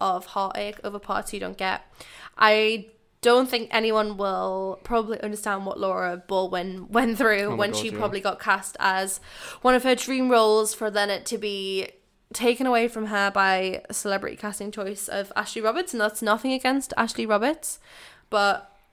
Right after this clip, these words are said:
Speaker 1: for her to then sit backstage every single night and be on standby, not even as first cover, as second cover dawn, heartbreak, heartbreak, heartbreak. But she is now back in the cast, and I think, like, just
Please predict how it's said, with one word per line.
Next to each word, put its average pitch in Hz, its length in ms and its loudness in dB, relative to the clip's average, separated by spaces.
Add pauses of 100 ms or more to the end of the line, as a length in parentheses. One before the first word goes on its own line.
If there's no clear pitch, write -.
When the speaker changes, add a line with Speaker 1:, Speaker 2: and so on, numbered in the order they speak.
(200)
Speaker 1:
for - 160 -4
her 226 140 2
to 220 140 -6
then 214 380 0 (200)
sit - 640 2
backstage 208 560 0
every 202 180 -2
single 196 280 -6
night 196 380 -4
and 196 300 -4
be 190 120 -4
on 190 440 -2 (280)
standby, 226 560 4
not 233 160 -2
even 226 220 -6
as 214 160 -4
first 226 320 4
cover, 214 220 0
as - 180 -2
second 233 420 0
cover 196 240 -10
dawn, 185 400 -6 (1080)
heartbreak, 202 460 -4
heartbreak, 202 320 -10
heartbreak. - 480 -10
But 269 260 8
she 233 120 -2
is 208 120 -2
now 202 120 2
back 277 200 8
in 311 60 0
the 247 60 0
cast, 214 500 4
and 220 80 4
I 214 80 4
think, 240 240 -2
like, 220 360 -2
just 294 240 -2